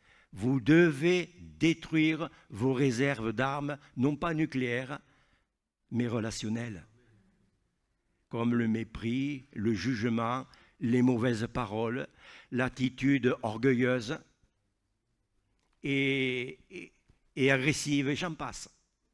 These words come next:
Paul résuma ce point en ces termes. Éphésiens quatre, vingt-neuf, « Ne laissez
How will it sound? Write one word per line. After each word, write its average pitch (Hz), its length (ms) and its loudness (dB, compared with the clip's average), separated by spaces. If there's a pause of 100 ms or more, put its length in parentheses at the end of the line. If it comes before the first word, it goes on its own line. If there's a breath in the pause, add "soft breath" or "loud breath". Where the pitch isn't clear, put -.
(1120 loud breath)
Paul 202 240 2
résuma 196 500 2
ce - 140 -2
point 160 360 2
en 135 80 2
ces 123 200 -2
termes. 156 440 -6 (1300 loud breath)
Éphésiens 190 560 2
quatre, 196 380 -2
vingt-neuf, « 156 680 -2 (380 loud breath)
Ne 160 300 6
laissez 196 840 2